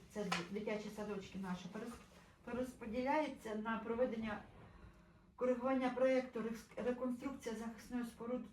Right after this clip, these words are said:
цивільного захисту Обухівського ліцею в сумі сорок тисяч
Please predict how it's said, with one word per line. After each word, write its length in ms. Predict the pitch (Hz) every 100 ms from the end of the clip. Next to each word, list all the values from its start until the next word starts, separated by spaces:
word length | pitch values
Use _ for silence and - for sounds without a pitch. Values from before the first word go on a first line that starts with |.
| -
цивільного 360 | 233 226 214 202
захисту 380 | 254 233 -
Обухівського 540 | 208 214 - 214 - 214
ліцею 340 | 214 - 208
в 60 | 190
сумі 280 | - 214 208
сорок 320 | 254 262 269
тисяч 340 | 254 247 233